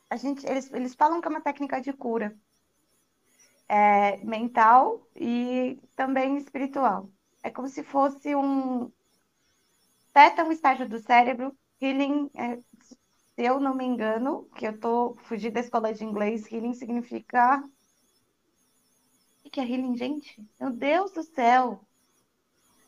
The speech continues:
Mas é como se fosse, tipo, um aprendizado em teta. Então, é, e o, o terapeuta é o que faz, é o que trata o paciente, né?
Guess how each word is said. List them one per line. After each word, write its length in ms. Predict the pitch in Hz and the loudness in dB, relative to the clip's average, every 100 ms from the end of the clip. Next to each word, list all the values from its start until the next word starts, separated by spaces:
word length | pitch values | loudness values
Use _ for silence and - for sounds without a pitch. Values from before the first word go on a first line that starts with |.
| - | -8
Mas 120 | 262 | -2
é 80 | 294 | -2
como 140 | 294 | -2
se 120 | 320 320 | -6 -2
fosse, 320 | 311 320 294 | -2 -2 -6
tipo, 220 | - 277 269 247 240 | -8 -4 0 0 2
um 120 | 254 | 4
aprendizado 960 | 269 277 277 277 240 247 269 269 285 - | 4 2 0 -2 6 6 6 4 -4 -2
em 260 | 277 277 | -2 0
teta. 360 | 269 202 196 202 | 0 -2 -2 -8
Então, 480 | 196 196 226 247 262 _ _ _ _ _ - | -8 -4 -2 -2 -8 _ _ _ _ _ 0
é, 540 | 220 214 214 208 202 - | 4 6 6 4 0 -8
e 140 | 220 269 | -2 -2
o, 120 | 285 - - - | -2 -4 -6 -2
o 140 | 269 | -4
terapeuta 840 | 277 285 277 262 269 320 311 240 - | 2 2 2 2 2 2 4 4 6
é 120 | 175 | 2
o 60 | 233 | 2
que 200 | - 254 | -4 -4
faz, 420 | - 233 247 247 _ - | 4 4 4 -2 _ 0
é 120 | - | 4
o 80 | 226 | 4
que 360 | 214 240 247 247 | 2 -6 -6 2
trata 560 | 269 247 254 - 285 - | 6 6 6 6 4 4
o 100 | 254 | 0
paciente, 680 | 285 294 311 247 214 214 190 | 0 2 2 2 -2 -8 -8
né? 220 | 196 | -8